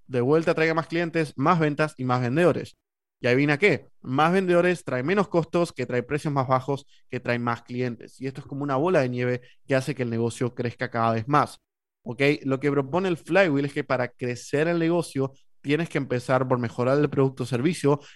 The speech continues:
que lleva una mejor experiencia del usuario, que lleva a más tráfico y que lleva a más ventas, y así sucesivamente. De hecho, Brian Halligan, el fundador de HubSpot, creador del concepto de flywheel, se inspiró en Jeff Bezos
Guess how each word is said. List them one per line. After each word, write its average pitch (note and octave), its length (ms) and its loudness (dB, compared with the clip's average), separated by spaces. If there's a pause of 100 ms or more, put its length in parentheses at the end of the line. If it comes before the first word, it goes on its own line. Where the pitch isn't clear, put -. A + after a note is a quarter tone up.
que C3+ 120 -2
lleva C#3+ 240 6
una B2+ 120 4
mejor A#2 320 2
experiencia D#3 440 0
del C#3+ 100 0
usuario, D3+ 480 4 (180)
que C3+ 140 -4
lleva B2+ 300 4
a A2 40 2
más D#3 280 2
tráfico D3+ 580 0 (180)
y C3+ 120 -4
que C#3+ 100 0
lleva C#3 420 4
a A#2+ 120 4
más B2 340 2
ventas, B2 480 -4 (200)
y C3 100 0
así C#3 560 0
sucesivamente. A#2 1120 -2 (240)
De C3+ 140 4
hecho, D3+ 340 4 (300)
Brian D#3+ 680 2 (240)
Halligan, D3 520 2
el A#2+ 100 -6
fundador B2+ 460 4
de C3+ 80 2
HubSpot, C#3 580 0 (220)
creador C3+ 280 4
del D#3 120 -2
concepto C#3 380 -2
de B2+ 100 0 (320)
flywheel, C#3+ 520 4 (120)
se - 140 -4
inspiró C#3+ 520 2
en C3 140 -2
Jeff C#3+ 260 -2
Bezos C3+ 480 -2